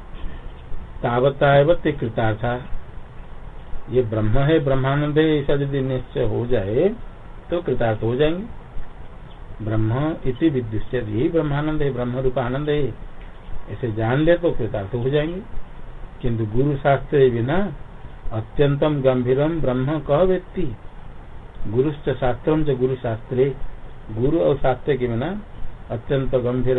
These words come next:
है ब्रह्म, उसको कौन जान सकता है?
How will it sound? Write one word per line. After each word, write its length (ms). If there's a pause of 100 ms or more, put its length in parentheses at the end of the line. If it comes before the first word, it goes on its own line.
है 500
ब्रह्म, 280 (840)
उसको 220
कौन 340
जान 240
सकता 280
है? 260